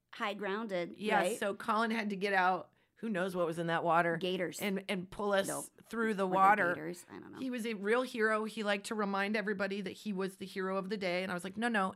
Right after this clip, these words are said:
Speaker 2: it was petting monkeys, but we'll"
Speaker 1: It was a, it was a good
Speaker 2: Good
Speaker 1: day
Speaker 2: job,
Speaker 1: for
Speaker 2: babe.
Speaker 1: him. He really did help. It could have
Speaker 2: He
Speaker 1: been a
Speaker 2: did
Speaker 1: long
Speaker 2: help.
Speaker 1: day, so,
Speaker 2: And
Speaker 1: 'cause
Speaker 2: then
Speaker 1: I wasn't about to get all that boat. There was no way.
Speaker 2: Heck no.
Speaker 1: You would have
Speaker 2: That
Speaker 1: had to
Speaker 2: would
Speaker 1: tell
Speaker 2: be
Speaker 1: me,
Speaker 2: where
Speaker 1: like
Speaker 2: I would pull. I would, I'd be like,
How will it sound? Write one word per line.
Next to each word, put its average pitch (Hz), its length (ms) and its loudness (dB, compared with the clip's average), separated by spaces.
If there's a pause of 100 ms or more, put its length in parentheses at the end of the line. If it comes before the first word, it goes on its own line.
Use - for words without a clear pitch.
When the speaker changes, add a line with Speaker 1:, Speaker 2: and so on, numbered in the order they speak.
(100)
Speaker 2:
it 196 100 0
was 196 260 -4 (120)
petting 208 260 -2
monkeys, 190 400 -4
but - 220 -4
we'll" 180 240 -4 (240)
Speaker 1:
It 196 80 -2
was 185 180 -4
a, 185 100 -10 (440)
it 202 80 0
was 208 160 -2
a 226 80 -2
good 226 140 0
Speaker 2:
Good 247 80 2
Speaker 1:
day - 60 4
Speaker 2:
job, 254 180 8
Speaker 1:
for 180 100 0
Speaker 2:
babe. 190 120 4
Speaker 1:
him. 185 140 -4
He 214 160 -10
really 196 280 -6
did 196 180 -8
help. 175 280 -8
It - 80 -18
could 208 140 -10
have 220 60 -2
Speaker 2:
He - 40 -2
Speaker 1:
been 190 100 -2
a 180 40 2
Speaker 2:
did 170 80 0
Speaker 1:
long 170 120 0
Speaker 2:
help. - 140 0
Speaker 1:
day, 170 200 -4
so, - 160 -10
Speaker 2:
And 185 100 -6
Speaker 1:
'cause 202 140 -4
Speaker 2:
then - 20 -6
Speaker 1:
I 156 120 -4
wasn't 214 200 -6
about 156 220 -4
to - 60 -10
get 147 120 -8
all 151 140 -12
that 151 160 -14
boat. 131 200 -12
There 175 100 -8
was 165 100 -6
no 165 160 -2
way. 190 120 -2
Speaker 2:
Heck - 280 -8 (280)
no. 131 300 -14
Speaker 1:
You 190 200 -6
would 196 100 -2
have 185 100 -2
Speaker 2:
That 226 120 6
Speaker 1:
had 269 40 8
to 277 60 6
Speaker 2:
would 311 100 2
Speaker 1:
tell - 60 0
Speaker 2:
be 269 160 6
Speaker 1:
me, 233 40 4
Speaker 2:
where 226 120 8
Speaker 1:
like 202 180 10
Speaker 2:
I 196 40 6
would 190 220 -2
pull. 175 300 0
I 170 120 0
would, 180 200 -2 (140)
I'd 165 160 0
be 170 100 -6
like, - 220 -12